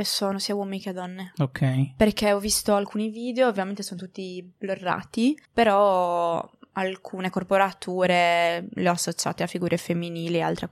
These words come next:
Speaker 1: a, a figure maschili.
Speaker 2: Però il luogo, la clinica era femminile?
Speaker 1: Il reparto
Speaker 2: Il reparto.
Speaker 1: in questione era femminile,
Speaker 2: Quindi il
Speaker 1: però
Speaker 2: problema
Speaker 1: credo
Speaker 2: è
Speaker 1: che
Speaker 2: circoscritto a un reparto?
Speaker 1: In questa indagine in particolare sì.
Speaker 2: Eh, immagino che se ne stia parlando ovunque, perché poi sono reati particolarmente odiosi.
Speaker 1: Sì, cioè,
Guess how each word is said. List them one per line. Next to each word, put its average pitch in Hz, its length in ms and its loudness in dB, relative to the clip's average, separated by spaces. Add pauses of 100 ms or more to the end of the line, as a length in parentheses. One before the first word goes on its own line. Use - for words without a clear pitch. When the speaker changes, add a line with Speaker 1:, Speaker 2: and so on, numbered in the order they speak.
(100)
Speaker 1:
a, 175 260 -4
a 180 140 -12
figure 185 280 -4
maschili. - 540 -6
Speaker 2:
Però 160 300 8
il 151 100 6
luogo, 143 320 8
la 143 140 6
clinica 175 400 6
era 147 360 6
femminile? 131 640 4
Speaker 1:
Il 214 140 -2
reparto 220 640 0
Speaker 2:
Il 175 140 10
reparto. 165 340 4
Speaker 1:
in 120 60 0
questione 254 840 4
era 185 200 -2
femminile, 180 420 -6
Speaker 2:
Quindi 175 180 8
il - 40 4
Speaker 1:
però - 120 8
Speaker 2:
problema 190 220 8
Speaker 1:
credo 151 140 4
Speaker 2:
è - 40 -4
Speaker 1:
che - 60 0
Speaker 2:
circoscritto 156 460 4
a 160 40 10
un 139 60 8
reparto? 131 680 2
Speaker 1:
In 214 220 0
questa 202 600 4
indagine 208 460 0
in 202 40 -2
particolare 202 480 -2
sì. - 300 -12
Speaker 2:
Eh, 143 220 0
immagino 139 380 4
che 127 100 0
se - 120 0
ne 135 80 2
stia 127 180 -4
parlando 135 420 2
ovunque, 131 480 0
perché 127 200 -2
poi 131 120 -2
sono 127 180 0
reati 123 260 -4
particolarmente 131 640 2
odiosi. 120 560 0
Speaker 1:
Sì, 196 400 0
cioè, 185 340 2